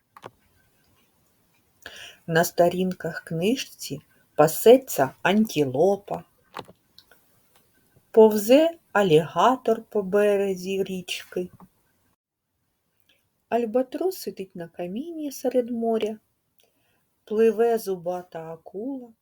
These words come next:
Ввечері, коли тато приходить додому з роботи і вся сім'я повечеряла, тато укладує Асю спати. Він виключає лампу з абажуром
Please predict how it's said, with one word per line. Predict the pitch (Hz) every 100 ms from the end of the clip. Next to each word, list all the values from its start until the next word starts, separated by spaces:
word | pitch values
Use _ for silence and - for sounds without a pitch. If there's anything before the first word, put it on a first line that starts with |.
| _ _ _ _ _ _ _ _ _ _ -
Ввечері, | 147 175 226 233 - 180 160 - _ _ _
коли | - 226 240
тато | 269 262 233
приходить | 190 190 190 - 175 160 156
додому | 160 156 160 151 151
з | 156
роботи | 160 156 185 233 240 185
і | 170
вся | - 170
сім'я | - 160 156 151
повечеряла, | 151 143 147 151 - 240 269 247 226 220 - _ _ _ _
тато | - 403 - 185
укладує | 185 - 190 196 170 175 175 180 _ _ _ -
Асю | 226 262 - 151
спати. | - - - 156 156 156 160 156 _ _ _ _ 156
Він | 175 165
виключає | 160 - 156 - 156 151 151 143
лампу | 143 156 247 269 -
з | 226 220
абажуром | 202 214 220 208 208 202 202 190